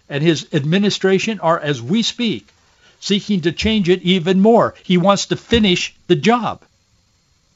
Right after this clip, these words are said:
The job is to fundamentally remake America. He learned that from his former boss, Barack Obama. President Biden has spent his entire adult life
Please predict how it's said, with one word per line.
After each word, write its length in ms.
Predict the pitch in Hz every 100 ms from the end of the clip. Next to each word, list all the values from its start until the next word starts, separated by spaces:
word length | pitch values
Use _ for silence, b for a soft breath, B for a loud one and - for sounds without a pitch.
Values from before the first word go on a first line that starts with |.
| _ _ _ _ -
The 140 | 170
job 580 | 127 156 254 208 123 160 - _ _ _ _ 170
is 160 | 175
to 140 | - 160
fundamentally 880 | - 220 233 226 202 226 175 180 185
remake 560 | 143 196 208 196 185
America. 580 | 185 214 202 123 - 87
He 180 | 143 175
learned 300 | 202 196 151
that 240 | 196 196
from 160 | 175 143
his 320 | 156 139 - b b 160 _ _
former 340 | 185 180 165
boss, 680 | 110 147 196 143 156 - - _ _ _ _ _ _ _ _ _ _ _ - - -
Barack 360 | 139 170 180
Obama. 440 | 147 170 202 113 78 _ _ _ _ _ _ _ _ _ _ _ _ _ _ _ _
President 340 | - 170 196 151
Biden 240 | 180 202
has 120 | 185
spent 220 | - 190 165
his 200 | 151 151
entire 500 | 127 - 208 214 220
adult 380 | 160 190 196
life 420 | 185 185 156 151